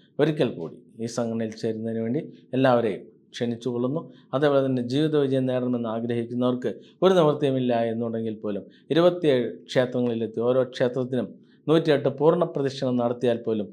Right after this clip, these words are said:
ജീവിതം തിരിച്ചു പിടിക്കാൻ സാധിക്കും എന്ന് ഓർമ്മപ്പെടുത്തിക്കൊണ്ട് ഇന്നത്തെ പ്രണവം ഇവിടെ പൂർണ്ണമാവുന്നു.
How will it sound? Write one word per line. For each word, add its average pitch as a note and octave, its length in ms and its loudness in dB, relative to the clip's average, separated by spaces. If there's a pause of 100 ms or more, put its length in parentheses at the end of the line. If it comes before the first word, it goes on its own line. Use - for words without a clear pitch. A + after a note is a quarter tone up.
(260)
ജീവിതം B2 260 2 (100)
തിരിച്ചു D#3+ 320 0
പിടിക്കാൻ B2 300 0 (140)
സാധിക്കും A2+ 400 -2 (300)
എന്ന് B2+ 160 2
ഓർമ്മപ്പെടുത്തിക്കൊണ്ട് G2 720 0 (180)
ഇന്നത്തെ B2 320 -2
പ്രണവം E2+ 260 -12 (160)
ഇവിടെ A2+ 180 -4 (140)
പൂർണ്ണമാവുന്നു. G#2+ 640 -8